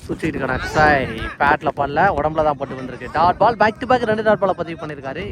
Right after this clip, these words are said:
இங்க ராம்கி. பாலோட தேர்ட் ஒன், நல்லா டேக் ஆன். இங்க பாலாவோட விக்கெட்டை எடுக்கிறாங்க ரெண்டு டாட்டுக்கு அப்புறம். தெளிவா போட்டு எடுக்கிறான்னு சொல்லலாம்.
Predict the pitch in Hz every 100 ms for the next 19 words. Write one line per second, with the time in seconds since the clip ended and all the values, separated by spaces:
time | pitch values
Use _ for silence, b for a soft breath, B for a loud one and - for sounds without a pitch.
0 | 147 143 131 147 143 202 - _ _ _
1 | _ _ _ _ 762 - _ _ _ _
2 | _ _ _ _ _ _ _ 127 117 110
3 | 107 120 147 165 _ - - - _ -
4 | _ _ 302 349 339 302 370 381 - 415
5 | - _ _ _ _ - 139 151 147 170
6 | 180 175 180 165 160 156 147 135 156 190
7 | 196 190 180 175 170 196 180 170 175 180
8 | 170 156 180 208 160 170 175 170 175 175
9 | 160 156 165 208 - _ _ _ _ _
10 | 208 240 302 277 247 233 220 214 214 208
11 | 196 185 190